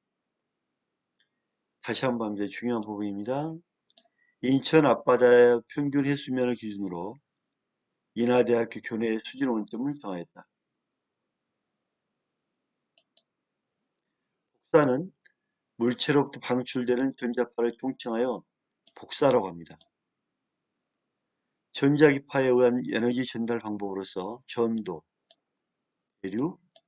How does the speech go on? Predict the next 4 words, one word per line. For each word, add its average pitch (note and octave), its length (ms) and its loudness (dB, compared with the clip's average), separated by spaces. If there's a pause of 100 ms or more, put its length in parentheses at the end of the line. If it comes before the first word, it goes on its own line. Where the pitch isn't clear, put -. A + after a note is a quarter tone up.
(500)
이류, C3 440 4 (340)
해무의 C#3 260 0
발생 G2+ 360 -6
이류, G2 380 -6